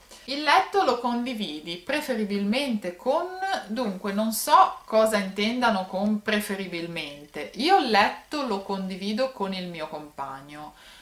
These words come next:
eh, e, mm, stop, nel senso che non c'è un'altra persona con la quale lo vorrei condividere,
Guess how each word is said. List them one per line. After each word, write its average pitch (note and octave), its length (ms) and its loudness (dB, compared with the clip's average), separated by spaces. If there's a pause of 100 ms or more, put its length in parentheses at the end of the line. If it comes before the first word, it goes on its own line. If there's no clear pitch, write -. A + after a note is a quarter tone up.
(220)
eh, F#3 680 0
e, B3 420 0
mm, F3 460 -12
stop, A3 680 4
nel E3+ 160 -6
senso G3 460 -2
che F3+ 120 -6
non F#3 240 -2
c'è G#3 160 2
un'altra F3 400 2
persona E3+ 580 -4
con D#3 120 -4
la D#3 80 -2
quale D#3 360 2
lo D3+ 140 -8
vorrei D#3 320 -8
condividere, D3 880 -12